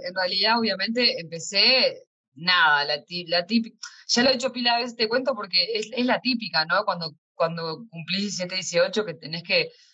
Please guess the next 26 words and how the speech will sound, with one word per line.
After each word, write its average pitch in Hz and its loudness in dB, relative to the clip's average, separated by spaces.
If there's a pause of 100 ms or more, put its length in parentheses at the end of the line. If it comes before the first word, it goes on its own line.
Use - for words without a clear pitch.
(120)
lanzarte 180 2
a 185 0
estudiar 175 0
la 180 0
carrera 185 2
y 170 0
no 165 -10
tenés 170 -14 (200)
ni 196 6
idea 220 6 (120)
qué 170 -16 (100)
querés 180 -12
de 175 -20
tu 165 -20
vida, 202 0
bueno, 156 -4
a 165 -2
mí 175 2
me 180 -4
pasaba 165 -2
eso. - -8 (800)
No 185 0
tenía 220 4
ni 226 8
idea 277 6
qué 220 -14